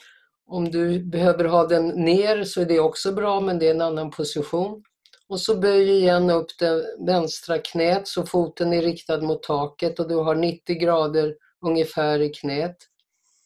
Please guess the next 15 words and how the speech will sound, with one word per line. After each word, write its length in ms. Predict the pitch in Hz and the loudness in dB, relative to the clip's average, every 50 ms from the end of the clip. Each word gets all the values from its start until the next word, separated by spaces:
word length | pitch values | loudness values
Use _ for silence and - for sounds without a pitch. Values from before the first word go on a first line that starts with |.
| _ _ _ _ _ _ _ _ _ _ _ _ _ | _ _ _ _ _ _ _ _ _ _ _ _ _
Och 120 | - 196 185 | -10 -6 -2
så 140 | - 226 | 0 0
vrid 400 | 214 196 214 220 220 214 190 180 | 2 4 6 6 6 4 4 0
igen 380 | 208 208 196 190 190 190 190 185 | 0 2 4 4 4 4 0 0
foten, 720 | 185 - 180 170 160 151 - - - 175 160 165 170 170 | -2 0 0 0 0 -2 -6 0 0 2 2 2 -2 -4
framfoten 760 | 165 - 208 190 175 156 147 - - 165 156 147 - 170 160 | -4 0 0 2 2 0 -2 -4 -4 -4 -4 -2 -2 0 2
åt 180 | 160 160 160 - | 2 2 2 2
vänster 720 | 151 147 139 135 131 135 131 - - - - 151 156 160 170 | 0 0 2 0 -2 -4 -6 -8 -10 -4 -2 -2 0 0 0
och 80 | 170 | 0
ge 180 | 175 180 185 190 | 2 2 0 0
akt 500 | 190 208 208 214 208 - - - - _ | 0 -2 -2 -2 -4 -8 -16 -18 -12 _
på 140 | - 180 170 | -2 -2 2
vad 180 | 165 170 165 | 2 2 2
du 180 | 165 170 170 165 | 2 0 2 4
gör 420 | 165 165 160 160 156 156 151 147 | 4 6 6 6 4 2 0 -4